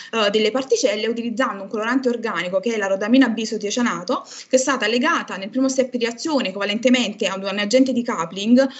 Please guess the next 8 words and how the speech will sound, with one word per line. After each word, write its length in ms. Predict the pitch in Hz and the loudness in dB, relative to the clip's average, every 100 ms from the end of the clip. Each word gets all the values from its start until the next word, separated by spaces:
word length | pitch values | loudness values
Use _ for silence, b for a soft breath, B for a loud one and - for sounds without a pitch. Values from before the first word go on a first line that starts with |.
| B | B
ovvero 220 | 180 208 | -4 0
il 80 | 208 | 0
tre-aminopropil 720 | 208 226 220 233 202 190 240 | 0 -2 0 0 0 2 0
tre-trossi 440 | - 202 220 220 202 | 0 -4 -6 -6 -4
silano. 580 | 302 269 190 202 294 b b | 2 2 2 -2 -6 b b
Successivamente 680 | - 277 370 392 359 240 - | -10 -8 -4 0 2 2 2
il 100 | 226 | 0
composto 720 | 285 285 277 254 262 - 339 | 2 2 2 -2 -4 -6 -8